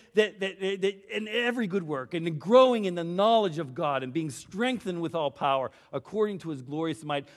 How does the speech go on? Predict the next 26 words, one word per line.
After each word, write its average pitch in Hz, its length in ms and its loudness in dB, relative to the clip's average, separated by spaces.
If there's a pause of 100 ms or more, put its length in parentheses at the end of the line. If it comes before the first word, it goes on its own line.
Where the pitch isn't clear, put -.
so - 160 -8
that 151 160 -8
you 196 340 -4
may 175 160 -2
have 135 200 -6
great 139 260 -6
endurance 139 720 -12
and 139 120 -10
patience, 120 520 -12 (800)
and 127 200 -10
joyfully 147 680 -8
giving 123 340 -12
thanks 107 400 -20
to - 100 -20
the 98 80 -20
Father." - 200 -20 (1800)
Because 135 260 -18
Jesus 226 600 -4
is 117 160 -12
enough. 104 180 -20 (720)
He's 151 180 -8
qualified 185 800 -4
you 143 380 -10 (460)
so 165 180 -8
that 165 160 -8
you 175 480 -4